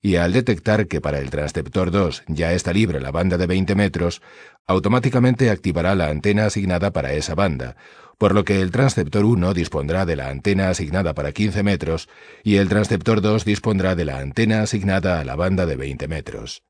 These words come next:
Si a continuación cambiamos el transceptor uno a la banda de veinte metros, como ya estaba ocupada por el transceptor dos, mab dejará el transceptor uno sin antena.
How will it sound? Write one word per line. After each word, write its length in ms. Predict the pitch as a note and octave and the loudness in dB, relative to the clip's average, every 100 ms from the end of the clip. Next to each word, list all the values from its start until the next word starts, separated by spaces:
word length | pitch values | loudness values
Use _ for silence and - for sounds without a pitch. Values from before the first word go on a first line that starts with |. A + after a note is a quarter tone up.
| _ _ _ - - - - _ | _ _ _ -20 -20 -20 -20 _
Si 200 | - G#2+ | 2 4
a 40 | |
continuación 540 | G#2 G2+ A2 A2 C#3 C3+ | 4 4 2 4 4 4
cambiamos 500 | C3 G#2 B2 A#2+ A2+ | 2 4 4 4 2
el 100 | F2+ | 0
transceptor 520 | F2+ F2 F2 D#2+ G2+ | -2 0 -2 0 0
uno 260 | D2+ C2+ | 0 -4
a 60 | C2+ | -6
la 100 | C#2+ | -4
banda 280 | E2+ G2+ D#2+ | 0 0 0
de 100 | D2+ | -2
veinte 300 | G2+ G2+ E2+ | 0 0 0
metros, 460 | G#2 - G2 F#2 | 0 0 -2 -4
como 260 | - D2+ D2 | -8 -6 -4
ya 160 | D#2 F#2 | -2 -2
estaba 320 | F2+ F#2 F2+ | -2 -2 -2
ocupada 420 | E2+ F2 G2+ D2+ | -2 -2 -2 -2
por 160 | C#2 C2+ | -8 -10
el 120 | C2+ | -10
transceptor 540 | C#2 C#2 D2 - F#2 | -10 -8 -10 -4 -2
dos, 360 | F2+ G2 E2 - _ - - _ | 0 0 -2 -8 _ -20 -20 _
mab 380 | - G2 G#2+ A2 | 2 4 4 4
dejará 480 | G#2+ G2+ F#2+ G2+ G2 | 2 0 0 0 0
el 140 | D#2+ | -2
transceptor 680 | C#2+ D2 D2 D2+ C#2+ G2+ - | -4 -6 -4 -6 -2 -2 0
uno 300 | A#2+ A2+ G#2+ | 2 4 2
sin 200 | A#2 F#2+ | 0 -2
antena. 500 | D#2+ D2+ A2 D2+ B1 | -2 0 0 0 -6